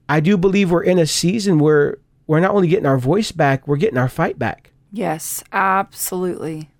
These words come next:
Speaker 1: And so,
Speaker 2: Absolutely.
Speaker 1: to just encourage you, it's time to get your fight back. You know, one of the things I said this past Sunday, and I, I wanna just,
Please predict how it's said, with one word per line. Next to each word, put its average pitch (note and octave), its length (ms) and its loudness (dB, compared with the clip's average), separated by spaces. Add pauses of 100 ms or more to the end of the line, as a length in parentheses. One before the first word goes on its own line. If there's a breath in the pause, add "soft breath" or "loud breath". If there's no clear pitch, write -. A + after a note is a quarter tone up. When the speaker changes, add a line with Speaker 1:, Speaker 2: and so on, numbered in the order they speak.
Speaker 1:
And F#3 180 -2
so, D#3+ 280 4
Speaker 2:
Absolutely. D#3+ 280 -6 (360 soft breath)
Speaker 1:
to D#4 120 2
just B3 260 0
encourage F#3 680 2
you, D3 300 4 (160)
it's D3+ 200 -2
time G3+ 260 2
to E3+ 60 4
get D3+ 280 -2
your C3 80 0
fight C#3 360 -2
back. A#2 320 -2 (260)
You D#3+ 120 4
know, E3+ 400 4 (240)
one F3+ 180 2
of F#3 60 4
the E3+ 60 0
things F3 240 4
I C#3+ 80 4
said D3 240 2
this C#3 160 0
past C#3 300 0
Sunday, D3 400 4
and C3 80 4
I, B2 120 2
I C3 140 -2
wanna C#3+ 300 4
just, C3+ 320 -2